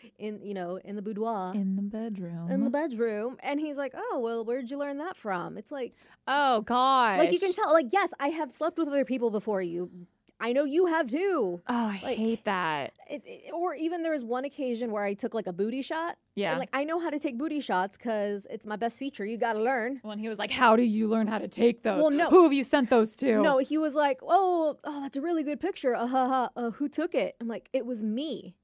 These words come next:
Speaker 1: I took it."
Speaker 2: <sighs>
Speaker 1: And I'm like, "I wish somebody else was here so I could show you how I take this picture." Like, I have to arch my back and totally just kind of
Speaker 2: Did he
Speaker 1: guess.
Speaker 2: be-, did he believe you?
Speaker 1: I don't think he did.
Speaker 2: Oh, yeah.
Speaker 1: And that's what I mean. Like,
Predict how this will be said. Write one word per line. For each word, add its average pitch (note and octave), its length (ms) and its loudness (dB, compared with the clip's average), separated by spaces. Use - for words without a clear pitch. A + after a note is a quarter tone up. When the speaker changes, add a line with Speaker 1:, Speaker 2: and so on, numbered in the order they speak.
Speaker 1:
I C4+ 200 0
took C#4+ 300 -4
it." E3+ 180 -4
Speaker 2:
<sighs> - 100 -20
Speaker 1:
And C4 120 -2
I'm C4 120 -2
like, C4 120 0
"I A3+ 120 0
wish C#4 160 0
somebody D4+ 240 -2
else C4+ 180 4
was D4 220 4
here A3+ 140 2
so A#3+ 120 -4
I A3 40 -4
could A3 100 -10
show - 160 0
you A#3+ 160 -2
how E4 240 4
I A#3+ 80 2
take - 220 -6
this F#3+ 140 -6
picture." - 400 -10
Like, G#3 240 -8
I A#3 100 -2
have A#3+ 140 -2
to G#3 100 -4
arch D4 280 -2
my D#4+ 100 -2
back B3 320 0
and G#3+ 120 -8
totally C4+ 480 -2
just - 160 -12
kind C4+ 220 0
of F#3+ 160 -6
Speaker 2:
Did C#4+ 160 0
he C4 60 2
Speaker 1:
guess. B3 280 4
Speaker 2:
be-, G3 60 -10
did A#3 140 2
he A3+ 100 2
believe F#3 320 -2
you? B3+ 120 0
Speaker 1:
I C#4 120 2
don't D4+ 120 0
think C4 180 -4
he A3+ 100 -6
did. F3+ 260 -6
Speaker 2:
Oh, E3 640 -8
yeah. D#3+ 520 -10
Speaker 1:
And F#3 80 -8
that's C4+ 240 -4
what B3+ 120 0
I A3+ 100 -2
mean. G#3+ 240 -6
Like, F#3 180 -14